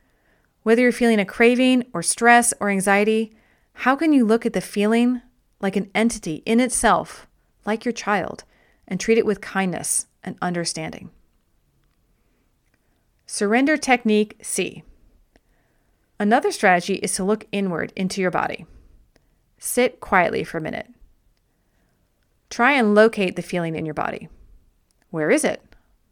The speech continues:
Stomach? Shoulders? Chest? How would you describe the sensation?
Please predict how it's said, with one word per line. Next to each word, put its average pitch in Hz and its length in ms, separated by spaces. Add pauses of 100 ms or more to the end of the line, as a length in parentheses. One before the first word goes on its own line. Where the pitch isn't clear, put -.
(200)
Stomach? 214 520 (500)
Shoulders? 254 640 (280)
Chest? - 480 (1900)
How 269 160
would 302 160
you 269 100
describe 190 560
the 170 100
sensation? - 680